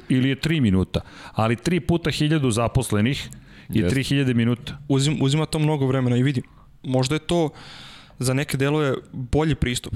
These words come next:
Speaker 3: možda je za to neke kozmetičke delove bolji pristup.
Speaker 1: Jasno.
Speaker 3: Ali sam siguran da za neke delove koji zahtevaju određenu preciznost, to je lošiji pristup. Sada, da li obe,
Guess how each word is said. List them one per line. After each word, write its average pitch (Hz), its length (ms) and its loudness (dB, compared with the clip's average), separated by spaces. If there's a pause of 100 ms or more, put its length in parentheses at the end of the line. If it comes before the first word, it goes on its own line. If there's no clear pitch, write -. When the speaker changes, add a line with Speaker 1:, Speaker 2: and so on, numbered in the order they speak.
(160)
Speaker 3:
možda 131 220 0
je 131 40 2
za 131 60 2
to 139 120 -2
neke 139 200 -4
kozmetičke 127 560 -2
delove 131 280 2
bolji 123 240 -2
pristup. - 360 -6 (460)
Speaker 1:
Jasno. 110 160 4 (160)
Speaker 3:
Ali - 180 -6
sam - 200 0
siguran 143 440 0
da 127 140 2
za 123 120 0
neke 135 240 -2
delove 127 260 2
koji 131 180 0
zahtevaju 131 420 0
određenu 131 320 2
preciznost, 131 580 0 (340)
to 131 80 -2
je 131 60 2
lošiji 123 320 0
pristup. - 360 -2 (580)
Sada, 120 380 -2 (260)
da 127 280 0
li 131 200 2 (100)
obe, 127 360 0